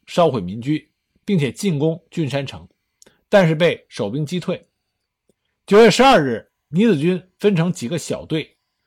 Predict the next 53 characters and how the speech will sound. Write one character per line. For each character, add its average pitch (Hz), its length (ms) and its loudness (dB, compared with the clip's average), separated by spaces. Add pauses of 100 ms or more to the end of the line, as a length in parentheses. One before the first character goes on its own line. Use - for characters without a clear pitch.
(140)
推 233 180 0
进 208 160 0
到 151 360 0
郡 190 120 -2
山 180 200 -2
城 123 180 -16
下， - 240 -6 (640)
并 226 160 0
在 190 160 4
城 175 340 -8
下 180 240 2
的 101 300 -10
小 - 260 -4
路 165 120 -4
放 160 200 -2
火。 - 140 -16 (960)
面 262 220 4
对 240 120 6
着 185 100 4
敌 175 180 -2
军 196 380 -2
接 233 200 2
二 175 100 6
连 143 220 -2
三 208 180 2
的 151 80 -6
挑 73 200 -14
衅， - 240 -8 (680)
毛 175 180 6
利 214 140 4
家 180 200 2
的 135 240 -4 (100)
井 120 220 -12
上 160 200 -4
元 147 220 -2
景、 90 300 -8 (260)
渡 175 140 -4
边 180 180 -2
通 190 380 -4
等 101 160 -10
人 131 120 -10
再 185 180 2
也 117 60 0
按 127 200 -8
捺 104 140 -10
不 113 100 -10
住， 156 240 -8 (480)
纷 240 200 4
纷 240 140 4
请 123 200 -6
求 135 160 -8
出 190 160 -8
战。 180 200 -2